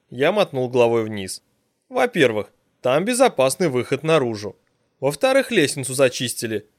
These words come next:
Двери на другие этажи закрыты. Если не привлечем внимание морфов, то пройдем без проблем. Как с аптеками?" "А никак.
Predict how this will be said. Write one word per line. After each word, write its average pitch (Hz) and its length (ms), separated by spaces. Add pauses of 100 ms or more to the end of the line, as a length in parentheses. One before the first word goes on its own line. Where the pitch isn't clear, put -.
(220)
Двери 175 380
на 185 100
другие 131 320
этажи 120 300
закрыты. 117 600 (360)
Если 165 320
не 170 120
привлечем 165 540
внимание 143 480
морфов, 139 480 (480)
то 233 140
пройдем 233 480
без 220 140
проблем. 127 560 (460)
Как 254 180
с - 80
аптеками?" 143 640 (840)
"А 123 180
никак. 156 560